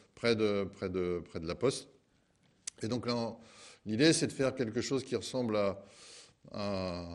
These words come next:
à, à une, une halle dans lesquelles on pourra, euh, les, les, enfin, je veux dire, les commerçants, les producteurs pourront venir s'installer. C'est plus simple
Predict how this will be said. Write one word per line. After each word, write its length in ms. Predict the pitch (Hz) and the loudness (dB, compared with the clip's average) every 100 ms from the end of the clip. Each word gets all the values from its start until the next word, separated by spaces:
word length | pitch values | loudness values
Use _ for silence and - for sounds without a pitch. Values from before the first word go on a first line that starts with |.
| 82 87 87 85 - - - | -10 -12 -12 -16 -18 -16 -6
à, 300 | 110 - 123 | -4 -2 -4
à 240 | 131 113 | -4 -6
une, 420 | 107 107 104 104 104 98 98 98 | -4 -4 -4 -6 -8 -14 -14 -8
une 200 | 98 110 - - - | -2 -2 -2 -14 2
halle 340 | 139 165 160 85 - - - - - - 95 | 8 10 8 4 -6 -18 -16 -18 -18 -10 -4
dans 160 | 101 | 0
lesquelles 340 | 107 107 123 117 | 0 2 4 4
on 140 | 107 | 2
pourra, 420 | - 104 104 120 | -2 0 4 6
euh, 560 | 120 110 101 95 98 98 | 8 6 4 2 0 0
les, 140 | 110 | 0
les, 160 | 98 101 | 0 -2
enfin, 180 | 95 98 | -2 -4
je 120 | - | -4
veux 80 | 101 | -2
dire, 100 | 104 | 0
les 140 | 95 | 0
commerçants, 480 | 92 107 104 - 117 | 0 -2 -2 -2 -2
les 80 | 98 | -2
producteurs 420 | - 104 98 117 | -2 -4 -2 -2
pourront 200 | 90 92 | -2 -4
venir 200 | 90 98 | -4 -6
s'installer. 600 | - 98 - 104 131 147 147 - 127 123 | -4 -6 -2 2 4 2 -2 -14 -10 -6
C'est 140 | 117 | -6
plus 120 | - | -4
simple 380 | 151 180 139 | -2 0 0